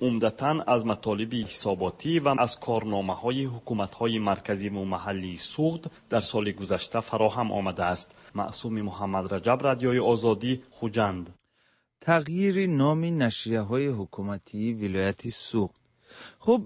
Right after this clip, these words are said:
Speaker 2: امروز شماره اول اکثر نشریه‌های تاجیکستان به دست خوانندگان رسید. عبدالقیوم، بگویید که کدام موضوعها به توجه مشتریان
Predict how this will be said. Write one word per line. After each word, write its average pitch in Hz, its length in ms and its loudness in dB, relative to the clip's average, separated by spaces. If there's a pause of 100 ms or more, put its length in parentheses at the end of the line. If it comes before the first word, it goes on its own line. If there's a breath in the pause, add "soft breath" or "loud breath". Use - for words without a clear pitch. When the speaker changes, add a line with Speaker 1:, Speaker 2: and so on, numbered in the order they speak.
(120)
Speaker 2:
امروز 180 420 4
شماره 170 720 4
اول 143 500 4
اکثر 165 380 2
نشریه‌های 143 800 0
تاجیکستان 117 880 0 (420 soft breath)
به 113 180 4
دست 135 360 2 (260)
خوانندگان 110 680 4
رسید. 92 360 -8 (540 loud breath)
عبدالقیوم، 185 680 4 (320 soft breath)
بگویید 220 400 2
که 220 140 -4
کدام 185 460 2
موضوعها 160 640 2
به 175 140 2
توجه 139 640 0
مشتریان 135 760 0